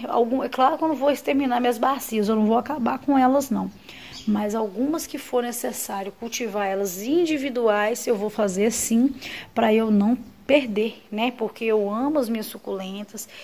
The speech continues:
Igual vocês sabem muito bem, quando a gente começa a ter um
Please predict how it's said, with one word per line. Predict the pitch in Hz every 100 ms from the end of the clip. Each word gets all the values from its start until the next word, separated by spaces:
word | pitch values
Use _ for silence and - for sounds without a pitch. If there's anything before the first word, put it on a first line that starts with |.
| - - -
Igual | 208 220
vocês | 220 233 233
sabem | - 220 233
muito | 233 233 269
bem, | 226 226
quando | 233
a | 233
gente | 240 -
começa | 269 214 196 202 -
a |
ter | - 202
um | 202